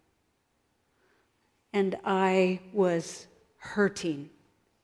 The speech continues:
And I talked to God, and I poured out my heart to him that day. I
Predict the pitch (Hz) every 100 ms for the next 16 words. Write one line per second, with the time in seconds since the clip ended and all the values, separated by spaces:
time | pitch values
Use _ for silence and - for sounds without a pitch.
0 | _ _ _ _ _ - 214 202 - 202
1 | 196 196 202 202 202 - - - 202 185
2 | - 196 165 156 156 156 160 _ _ _
3 | _ - 190 190 190 - 226 214 202 196
4 | 190 170 196 190 - 185 185 175 165 165
5 | - 160 156 160 - - - _ - 214
6 | 220 220 220